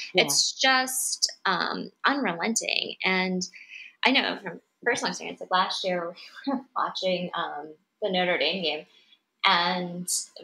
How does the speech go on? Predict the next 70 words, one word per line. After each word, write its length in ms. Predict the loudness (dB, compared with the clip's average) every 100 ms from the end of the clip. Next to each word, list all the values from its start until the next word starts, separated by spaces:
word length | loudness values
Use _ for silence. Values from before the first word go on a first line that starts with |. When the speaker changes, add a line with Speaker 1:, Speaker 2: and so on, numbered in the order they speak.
| -4
Speaker 2:
my 260 | 0 0 0
cousin 500 | 0 0 0 -2 -6 -12 -4
was 200 | 0 2
in 140 | 2 0
a 60 | 0
place 240 | 0 0
where 200 | -2 -6 -6
he 160 | -8 -12
was 100 | -6
getting 200 | -4 2
very 200 | 2 4
nervous, 680 | 2 2 2 0 0 -2 0 2
and, 500 | 4 4 2 0 -2 -8 -12 -14 _
you 100 | -2
know, 40 | -2
so 120 | -2
he's 140 | -4
like, 80 | 0
"Oh, 140 | 2 2
I 60 | 2
just 140 | 2
don't, 180 | 2 0
I 60 | -2
don't 80 |
know. 200 | -2 -2 -4 -18 _ _ -8 -6
I 80 | 0
feel 120 | 2
like 100 | 4
they're 80 | 2
gonna 160 | 4
lose. 220 | 4 4 2
I 60 |
feel 120 | -2
like 80 | -4
they're 80 | -2
gonna 100 | 0
lose." 120 | 0
And 100 | 2
we 80 | 2
kicked 260 | 4 2 2
him 100 | 6
out, 160 | 6 4
and 80 | 0
we 20 |
made 140 | 0 0
him 100 | 0
go 120 | 2
to 60 |
another 300 | 2 2 0 2
room 360 | 2 2 0 _ _ _ _ _ _ _
because 300 | 0 0 0
you 60 | -2
cannot 260 | 0 2
have 120 | 2 0
that 160 | 0
kind 120 | 0 0
of 60 |
negativity. 600 | 0 -2 0 0 2 0 0
So 120 | 2
I 80 | 2
just, 180 | 2 0
I 20 |
wonder, 300 | 2 4 4 2
too, 200 | 0 -2
some 160 | -2
of 60 | -4
these 160 | -4 -2
people, 320 | -2 0 0
you're 160 | -2 -2
like, 200 | -2